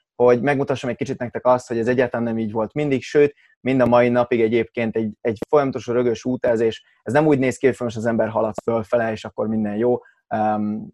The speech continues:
egyszer csak megszűnik az ember összes problémája, hanem ez egy folyamatos, ö, küzdelem, úgyhogy a mai nap erről lesz szó.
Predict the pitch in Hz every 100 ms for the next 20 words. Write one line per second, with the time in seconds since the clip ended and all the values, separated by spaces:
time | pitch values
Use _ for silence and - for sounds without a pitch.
0 | 104 - 117 - 117 110 117 110 117 107
1 | 110 107 107 104 110 - 143 156 139 131
2 | 120 117 _ _ 120 110 107 - 120 117
3 | 113 104 110 - _ _ - 107 107 147
4 | 131 131 123 123 135 135 135 - _ 160
5 | 170 156 151 151 135 123 123 120 - -
6 | 139 240